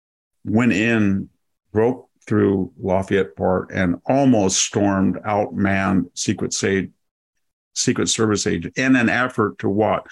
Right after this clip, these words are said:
Flood federal iconic property called, what is more, more iconic than the White House? Got the same stature as a Capitol, and they were wanting to get into the White House, and they were stopped. The president and his first family were evacuated,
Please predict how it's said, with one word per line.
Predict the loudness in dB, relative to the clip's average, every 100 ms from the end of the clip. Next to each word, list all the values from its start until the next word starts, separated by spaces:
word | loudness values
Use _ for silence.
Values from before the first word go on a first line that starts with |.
| -18 -20 -18
Flood | -6 0 2 2 -2 -8
federal | -6 -2 0 2 0
iconic | 0 -2 -2 -2 0 0 -4
property | -4 -2 -2 -2 -2
called, | 0 -2 2
what | 2
is | 2 2
more, | 2 0 -4
more | -6 -6
iconic | -6 -2 0 0 0
than | 0
the | 0
White | 0 0 -2
House? | -4 -10 -12 -20 _ _ _ _ _ _ _ _ _
Got | -6 -4
the |
same | -4 -2 0 0 0 -2
stature | -2 -2 -2 -4 -4
as | -6
a | -8
Capitol, | -4 -4 -4 -2
and | 0
they | 2
were | 2 2 2
wanting | 4 4 4 4 2
to |
get | 2 0 0
into | 2 2 4
the | 2
White | 0 0 -2
House, | -2 -6 -4
and | 0 0
they |
were | 0
stopped. | -2 -2 0 -2 -4 -8
The | -10
president | -4 -2 0 0
and | -2
his | -2
first | -4 -2
family | -2 -2 -2
were | -4 -8
evacuated, | -6 -6 -8 -14 -18